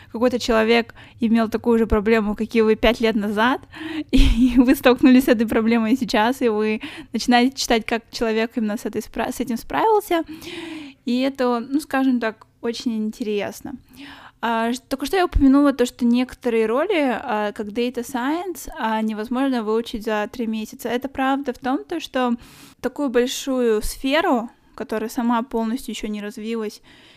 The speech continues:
и люди в ней не уверены, и как именно это все должно работать, и все это в таком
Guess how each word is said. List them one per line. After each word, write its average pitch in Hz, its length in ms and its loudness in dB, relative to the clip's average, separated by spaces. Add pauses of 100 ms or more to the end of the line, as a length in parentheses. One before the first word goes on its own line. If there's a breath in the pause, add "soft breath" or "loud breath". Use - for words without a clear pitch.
(140)
и 226 80 -8
люди 226 180 -6
в 214 60 -4
ней 233 180 -2
не 220 200 -4
уверены, 208 720 -6
и 202 340 -6
как - 360 -10
именно 214 380 -2
это - 140 -12
все - 140 -6
должно 214 280 0
работать, 208 580 -2
и 208 60 -10
все - 160 -6
это 208 120 -4
в 196 40 -10
таком 208 420 -8